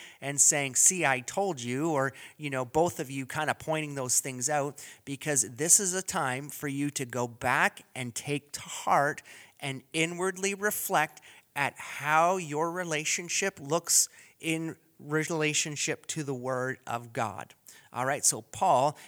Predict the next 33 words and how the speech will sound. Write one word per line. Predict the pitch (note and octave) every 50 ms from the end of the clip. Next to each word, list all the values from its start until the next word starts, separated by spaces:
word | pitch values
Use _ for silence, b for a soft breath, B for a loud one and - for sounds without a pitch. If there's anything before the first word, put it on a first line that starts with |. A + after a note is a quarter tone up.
| B B
is | B2+ C#3+ B2+ A#2 C3
now | C3+ C3+ C3+ D3 D#3+ F3
going | D#3 C#3+ C#3+ C#3+ D3 D3 C#3
to | - D3
lay | B2+ B2+ C3+ C3+ C#3+ C#3+ C#3
out | C3+ C#3 D#3 C#3
for | - - - B2 A2+ A2 A#2
us. | C#3 F3 - - - B B B B B B
He's | _ C#3 C3 B2
going | - D3 C#3+ D3+ -
to | - F#3+ E3+
take | - - D3+ D3+ D3 D3+
us | D#3 D3+ D3 - -
right | B2 A#2 B2+ C#3 D#3 E3+ - - _
to | - - E3 D3 C3+ C3 C#3 D3+ D3 B B B B B B
the | - C3+
very | A#2 A2+ A#2 B2 C3+ C3+ D3 D#3+ F3 F3+
next | F3 E3+ E3+ E3+ - - - -
verse, | C#3+ C#3+ D3 D3 -
and | C#3+ C#3 C3
he | B2+ C3
says, | - - - C#3 C3+ C3+ C3 - b b b b b b b -
um, | - C#3+ C3+ C3 C3 B2+ B2 A#2+ A#2+ _ B B B B B B B _ _ - - _ B2+
verse | B2+ C#3 D3 D#3 D3 - - - _
eighteen, | - C#3+ C#3+ C#3+ A2+ - - - - C3+ B2 A2 G2+ G#2+ b b b b b
he | - - C#3+
says, | C#3 - - D3 C#3 C#3 B2+ - -
"Wives, | - B2+ B2 A#2+ C3+ C3+ B2+ A#2+ G#2+ G2+ - - - - - - _ _ _ _ _ _ b b b b b b b - C3+
be | B2+ D3+ D3
subject | C3+ - - - - - F#3+ F3+ G#3 G3+ E3+ C#3+ C3+ B2 A#2+ - - _
to | - - D#3
your | C#3 C#3 C#3 C#3
husbands | A#2+ - - D#3+ G3+ E3+ D#3 C3 - A2+ G2+ F#2+ G2 A2+ - -